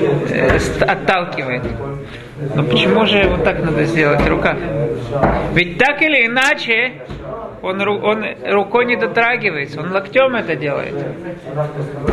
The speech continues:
Говори-, сказал Раби Гилель Закс:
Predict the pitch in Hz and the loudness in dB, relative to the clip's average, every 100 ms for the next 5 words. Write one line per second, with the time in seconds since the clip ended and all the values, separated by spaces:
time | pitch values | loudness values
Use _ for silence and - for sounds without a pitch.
0 | - - - 139 - 139 151 160 175 180 | -2 -4 -4 -6 -6 0 2 4 2 -2
1 | 180 - 151 180 202 - - - 190 233 | -2 0 4 4 4 0 -2 0 4 4
2 | 208 208 185 202 190 180 170 156 - | 4 2 2 2 2 2 2 0 -2